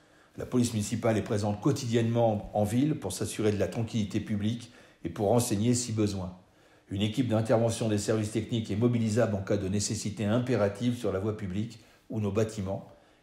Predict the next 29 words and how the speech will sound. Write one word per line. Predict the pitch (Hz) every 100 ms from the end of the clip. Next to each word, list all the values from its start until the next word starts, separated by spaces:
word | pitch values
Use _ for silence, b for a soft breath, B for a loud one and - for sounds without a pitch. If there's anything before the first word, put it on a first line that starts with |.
| -
Et |
deux | 101 156 123
écoles | 113 - 117
restent | 101 101 110
ouvertes | 98 117
pour | - 95
les | 98 98
enfants | 120 - 117
du | 107
personnel | 107 98 - 104 107
soignant, | - 101 92 92 120 B B B
accompagnés | - - 107 110 110 110
par | 104 92
des | 90 107
enseignants | 110 107 95 98 107 - B B -
et |
des | 95 95
animateurs | 117 113 107 101 117 123 107
et |
des | 101 98
agents | 113 104 120
chargés | 113 110 104 113
de |
l'entretien | 101 110 110 101 - 113
et |
de | 98
la | 92
restauration | 92 95 - 92 90 95 90
scolaire. | - 95 90 92